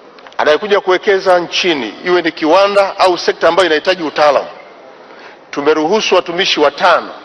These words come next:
ndio ambao wanaruhusiwa kuingia kufanya kazi nchini, na watu, na sekta zote ambazo zinaweza kufanywa na Watanzania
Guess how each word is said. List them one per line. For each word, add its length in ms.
ndio 180
ambao 240
wanaruhusiwa 440
kuingia 540
kufanya 280
kazi 280
nchini, 340
na 100
watu, 300
na 200
sekta 380
zote 480
ambazo 640
zinaweza 720
kufanywa 480
na 60
Watanzania 640